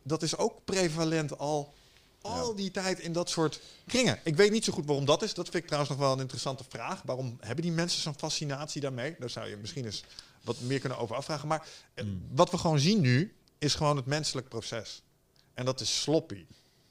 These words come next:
Speaker 1: Want mensen zijn imperfecte wezens. Dus, eh, onze overheid ook. Ehm,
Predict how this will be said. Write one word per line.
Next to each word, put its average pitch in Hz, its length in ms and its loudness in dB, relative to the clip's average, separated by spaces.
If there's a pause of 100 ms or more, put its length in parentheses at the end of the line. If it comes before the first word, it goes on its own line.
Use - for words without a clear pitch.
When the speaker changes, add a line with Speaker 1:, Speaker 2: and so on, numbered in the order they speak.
Speaker 1:
Want 120 180 -4
mensen 196 320 2
zijn 143 140 -2
imperfecte 143 540 -8
wezens. 117 400 0
Dus, 117 260 -4
eh, 113 160 -12
onze 175 280 -2
overheid 160 540 0
ook. 143 300 2 (500)
Ehm, 117 320 4